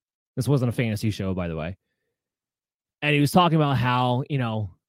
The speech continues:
they've done some research and the quarterback's getting the yips, and what is it that can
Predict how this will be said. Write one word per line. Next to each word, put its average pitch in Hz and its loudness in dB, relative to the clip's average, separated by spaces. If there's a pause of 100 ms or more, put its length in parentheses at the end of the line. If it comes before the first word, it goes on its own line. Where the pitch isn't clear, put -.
(140)
they've 123 2
done 160 6
some 147 2
research 127 2
and 110 -4
the 110 -4
quarterback's 123 -2
getting 117 -2
the 104 -2
yips, 165 2 (360)
and 165 2
what 190 2
is 160 2
it 135 -10
that 160 0
can 131 2